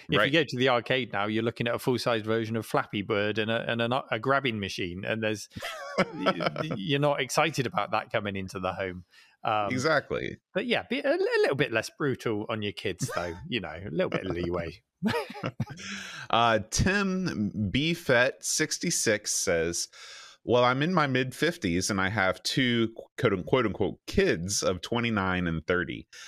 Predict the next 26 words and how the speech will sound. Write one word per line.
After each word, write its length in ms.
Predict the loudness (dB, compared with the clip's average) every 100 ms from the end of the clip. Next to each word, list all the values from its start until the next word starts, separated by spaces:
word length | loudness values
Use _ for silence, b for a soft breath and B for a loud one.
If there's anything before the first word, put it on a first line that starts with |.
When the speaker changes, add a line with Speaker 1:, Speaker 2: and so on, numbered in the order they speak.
| B B
Speaker 2:
Uh, 220 | 0 2
they 140 | 2
actually 320 | 2 2 0 0
grew 240 | 2 2
up 120 | 2
with 180 | 0 2
access 420 | 0 2 0 0
to 100 | -2
gaming, 400 | -2 -2 0 0
and 120 | 0 2
while 180 | 2
they 120 | 2 2
don't 300 | 2 -2 -2
all 260 | 4 4 6
like 220 | 4 2
the 80 | -2
same 300 | 0 0 0
things, 320 | -2 -2 0
there 140 | 0
are 40 | 0
some 220 | 0 -2
things 240 | -2 -2 -2
we 80 | 0
like 220 | 0 -2
in 100 | -8
common. 360 | -4 -4 -6